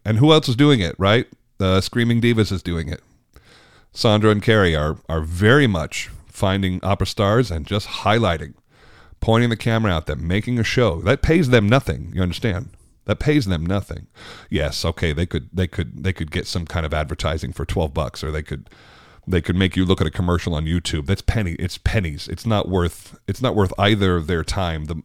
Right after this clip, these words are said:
<laughs> the actual money that that does bring in or could bring in, and I actually think it doesn't bring any. Um, the, the possibilities are very limited and not the reason to be doing it.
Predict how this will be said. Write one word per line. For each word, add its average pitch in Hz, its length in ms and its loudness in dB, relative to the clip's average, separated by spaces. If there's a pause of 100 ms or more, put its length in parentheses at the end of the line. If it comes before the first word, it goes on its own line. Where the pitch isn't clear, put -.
<laughs> 131 140 4
the 101 160 0
actual 107 300 0
money 95 220 2
that 87 200 -2
that 87 200 -2
does 107 200 2
bring 110 240 4
in 110 140 2
or 82 120 -2
could 117 240 2
bring 82 180 -2
in, 78 160 -4
and 87 160 0
I 101 100 4
actually 98 260 2
think 101 160 -2
it 82 80 -6
doesn't 85 200 -2
bring 76 180 -8
any. 87 320 -4 (580)
Um, 67 400 -4
the, 87 200 -6
the 82 160 -6
possibilities 95 760 2
are 98 100 2
very 107 500 4
limited 87 440 0
and 90 140 -2
not 117 280 4
the 110 80 4
reason 98 320 2
to 82 80 -4
be 85 100 -4
doing 80 360 -4
it. 71 120 -10